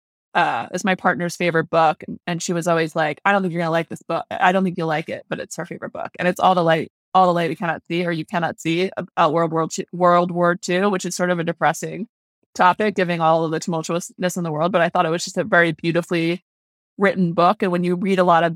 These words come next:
business writing a lot, it's kinda nice to step back and just read, like, really beautiful prose on, like, a really heavy topic that isn't just, like, startup marketing.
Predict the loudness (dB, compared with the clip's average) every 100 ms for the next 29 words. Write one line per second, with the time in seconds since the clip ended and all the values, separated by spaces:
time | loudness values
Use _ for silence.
0 | -2 -2 0 -4 -4 0 2 2 0 -2
1 | 0 2 4 4 0 -8 -12 -4 -2 -2
2 | -2 -4 -6 -2 -2 2 0 -2 -10 -10
3 | -8 -4 -2 -2 -2 -2 -2 -2 -4 -4
4 | -8 -6 -6 -4 -2 -2 -4 -6 -6 -4
5 | -4 -4 -2 -2 0 0 2 0 -2 -8
6 | -8 _ _ -2 -2 0 -2 -2 -4 -6
7 | -6 -4 -4 -4 -4 -4 -6 -6